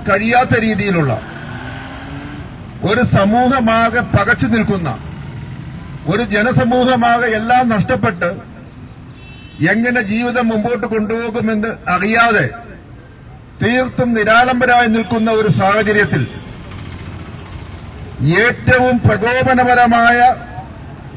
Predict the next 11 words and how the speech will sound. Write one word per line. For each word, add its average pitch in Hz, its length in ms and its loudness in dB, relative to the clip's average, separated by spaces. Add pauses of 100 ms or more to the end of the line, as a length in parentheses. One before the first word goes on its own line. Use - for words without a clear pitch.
(760)
ഒരു 247 280 -4
കാരണവശാലും 240 760 2
നമുക്ക് 226 340 0
അംഗീകരിക്കാൻ 233 600 0
കഴിയാത്ത, 226 500 2 (1700)
ഏറ്റവും 247 540 2
വൃത്തികെട്ട, 226 600 0 (1080)
മനുഷ്യത്വരഹിതമായ, 240 1400 4 (1200)
ഇന്ത്യയുടെ 240 420 2
ജനാധിപത്യ 240 800 2
വിരുദ്ധമായ, 240 800 4